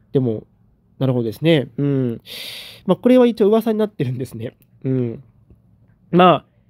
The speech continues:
うん。まあ、そっか。まあ、子供がでもできたらできたで、また今度なんかね、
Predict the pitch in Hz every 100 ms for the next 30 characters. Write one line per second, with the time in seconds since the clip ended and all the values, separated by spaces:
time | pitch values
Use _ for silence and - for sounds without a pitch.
0 | _ _ _ _ _ _ _ _ _ _
1 | 151 147 131 113 _ _ _ _ _ _
2 | _ _ _ _ _ _ _ _ _ _
3 | - - _ _ _ _ - - - -
4 | 151 208 - - 139 139 170 160 202 294
5 | 349 339 320 269 269 - 214 170 190 -
6 | 170 147 170 226 240 254 202 160 190 185
7 | 143 135 127 131